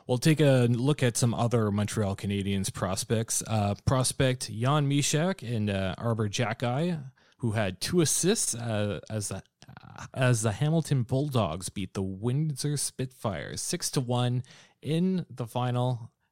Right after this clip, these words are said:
and, uh, they move along t-, uh, after winning four games, and, uh, Spitfires only winning three.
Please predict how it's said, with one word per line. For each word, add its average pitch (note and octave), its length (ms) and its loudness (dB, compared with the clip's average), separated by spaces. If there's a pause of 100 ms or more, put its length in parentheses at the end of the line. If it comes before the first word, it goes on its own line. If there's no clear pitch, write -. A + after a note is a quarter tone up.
(200)
and, A2+ 320 0
uh, G2+ 200 4
they G2+ 160 0
move G#2 200 2
along A2 520 2 (120)
t-, - 100 -16 (460)
uh, G#2+ 240 4 (160)
after A2+ 280 -2
winning A2 300 2
four D#3 280 4
games, C3 540 2 (100)
and, G#2+ 300 0
uh, G2 200 0 (260)
Spitfires G#2+ 640 -4
only G#2 160 0
winning G2 280 -2
three. A2 480 0